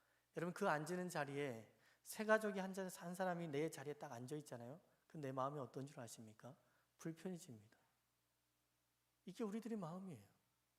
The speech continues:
이따 점심을 먹더라도 내가 생각했던 그 흐름의 패턴이 깨지지 않습니까? 그럼 그 점심이 곤욕스러워집니다. 어디 그뿐입니까?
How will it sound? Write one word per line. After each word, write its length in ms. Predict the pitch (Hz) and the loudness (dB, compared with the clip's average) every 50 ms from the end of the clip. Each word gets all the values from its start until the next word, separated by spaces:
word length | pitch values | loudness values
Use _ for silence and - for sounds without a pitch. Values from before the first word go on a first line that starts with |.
| _ _ _ _ _ _ _ _ _ _ _ _ _ _ _ _ _ _ _ _ _ _ _ _ _ _ _ _ _ - | _ _ _ _ _ _ _ _ _ _ _ _ _ _ _ _ _ _ _ _ _ _ _ _ _ _ _ _ _ 4
이따 140 | 185 233 | 6 6
점심을 480 | 226 - 226 233 247 226 - 233 240 233 | 8 8 8 6 6 6 4 4 6 6
먹더라도 600 | 220 202 185 - - 214 208 196 175 196 202 262 - - - - - _ _ _ _ _ _ _ _ _ | 6 6 6 6 6 6 6 6 6 4 0 -4 -6 -10 -20 -20 -20 _ _ _ _ _ _ _ _ _
내가 220 | - 175 208 233 | 4 6 8 8
생각했던 640 | 226 - 254 254 262 247 240 233 240 240 233 226 208 | 8 6 6 6 8 8 8 6 8 8 6 8 6
그 140 | - 220 214 | 6 4 4
흐름의 400 | 208 269 254 254 254 247 240 247 | 6 6 6 8 10 8 8 8
패턴이 400 | 262 254 - - 262 247 233 226 | 4 0 2 2 4 4 4 4
깨지지 300 | - 285 247 262 233 233 | 2 2 2 2 2 2
않습니까? 540 | 214 190 - - 196 175 160 156 - 208 254 - - - - _ _ _ _ _ | 2 2 0 -2 -2 -2 -2 -2 -2 -4 -4 -4 -8 -18 -20 _ _ _ _ _
그럼 160 | - - 226 | -4 -2 -2
그 140 | 208 - 220 | 0 0 0
점심이 680 | - - 208 214 208 208 - 196 202 214 175 123 110 - - - - _ _ _ _ _ | 2 4 4 4 2 0 0 0 0 2 0 0 -2 -6 -14 -20 -20 _ _ _ _ _
곤욕스러워집니다. 960 | - - - 151 160 185 185 - - 190 185 185 165 - 151 127 110 101 110 120 - _ _ _ _ _ _ _ _ _ _ _ _ _ _ _ _ _ _ _ _ _ _ _ _ _ _ _ _ _ _ _ _ _ _ _ _ _ _ _ _ _ _ _ _ _ _ _ _ _ _ _ _ _ _ _ _ _ _ _ _ _ _ _ _ _ _ _ _ _ _ _ _ _ _ _ | -8 -4 -2 0 0 0 -2 -4 -4 -4 -4 -4 -4 -6 -8 -10 -10 -12 -14 -20 -20 _ _ _ _ _ _ _ _ _ _ _ _ _ _ _ _ _ _ _ _ _ _ _ _ _ _ _ _ _ _ _ _ _ _ _ _ _ _ _ _ _ _ _ _ _ _ _ _ _ _ _ _ _ _ _ _ _ _ _ _ _ _ _ _ _ _ _ _ _ _ _ _ _ _ _
어디 160 | - 233 233 220 | 2 4 4 4
그뿐입니까? 680 | - 208 190 - 226 214 208 190 180 170 - 180 180 | 2 0 0 0 2 2 2 2 0 -2 -4 -6 -8